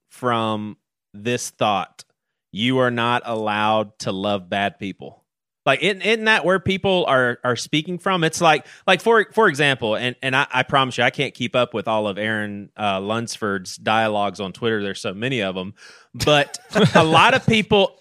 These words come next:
a lot of people accuse us for being his friend. Let me, let, let's, just for the sake of discussion, let's say he is a really bad person. And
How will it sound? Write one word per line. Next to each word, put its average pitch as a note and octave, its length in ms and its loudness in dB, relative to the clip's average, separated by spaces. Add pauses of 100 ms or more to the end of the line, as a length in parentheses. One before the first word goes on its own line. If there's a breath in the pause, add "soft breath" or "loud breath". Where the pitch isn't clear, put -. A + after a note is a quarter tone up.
a E3+ 80 4
lot E3 300 6
of A#3+ 100 -4
people F#3+ 460 2
accuse G3 640 -2
us D3+ 260 2
for C#3 220 0
being D#3 320 -2
his D3 260 -2
friend. D#3 460 -2
Let E3 160 0
me, A#3 100 -8
let, F#3 260 0
let's, F#3+ 300 -4
just F#3+ 480 -4
for B3 80 -4
the F#3 80 -4
sake G3 320 0
of D#3+ 80 -4
discussion, C#3 640 0
let's E3 240 0
say A3 160 0
he F#3+ 340 -8
is F3+ 240 2
a C3+ 80 2
really D3+ 540 0
bad C#3 500 0
person. A#2 560 -2 (640 soft breath)
And D#3 240 2